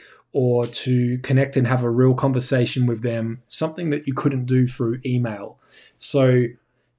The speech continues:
if you have the opportunity, I recommend downloading the Clubhouse app.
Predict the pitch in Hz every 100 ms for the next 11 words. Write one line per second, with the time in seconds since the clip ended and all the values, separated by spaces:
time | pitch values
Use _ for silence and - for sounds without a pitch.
0 | _ 151 147 127 143 165 170 170 - 170
1 | 156 156 156 156 - 127 131 131 135 135
2 | 131 127 143 135 127 135 135 135 135 131
3 | 131 123 123 127 123 - 143 135